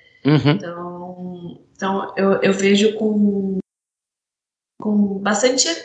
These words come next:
Speaker 2: assim, cautela, mas com
Speaker 1: Lógico.
Speaker 2: bastante ânimo. E eu acho que, ah, esse, esse episódio é justamente isso, pra gente tentar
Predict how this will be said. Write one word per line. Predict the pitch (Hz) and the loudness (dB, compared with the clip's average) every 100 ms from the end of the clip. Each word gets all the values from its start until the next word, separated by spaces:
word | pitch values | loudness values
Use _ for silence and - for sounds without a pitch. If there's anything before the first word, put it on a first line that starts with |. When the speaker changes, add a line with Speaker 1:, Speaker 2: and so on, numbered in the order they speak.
| - | -4
Speaker 2:
assim, | 254 214 196 | -2 -2 -4
cautela, | 233 233 226 190 180 185 240 339 - - _ _ _ _ _ _ _ | -4 -6 -2 2 2 2 -2 -2 -8 -16 _ _ _ _ _ _ _
mas | - 196 - | -6 -6 -2
com | 220 | 2
Speaker 1:
Lógico. | 226 208 220 | 4 2 -2
Speaker 2:
bastante | 240 - 262 | -6 -6 -2
ânimo. | 226 233 254 | -4 -4 -6
E | 247 | -2
eu | 247 | 0
acho | 240 - | 0 -2
que, | 285 269 - - | -6 -8 -8 -14
ah, | - 202 - - _ _ _ _ - | -10 -10 -14 -20 _ _ _ _ -2
esse, | 190 208 | -2 2
esse | 220 196 202 | 2 2 -2
episódio | 208 202 202 202 | -2 -2 0 0
é | |
justamente | 208 226 254 233 226 233 - 269 | 0 0 0 0 -2 -2 -2 0
isso, | 226 180 185 | -2 -2 -2
pra | 185 | 0
gente | 190 190 | 0 -2
tentar | 214 208 202 208 196 214 - - | -2 -2 0 2 4 2 0 -10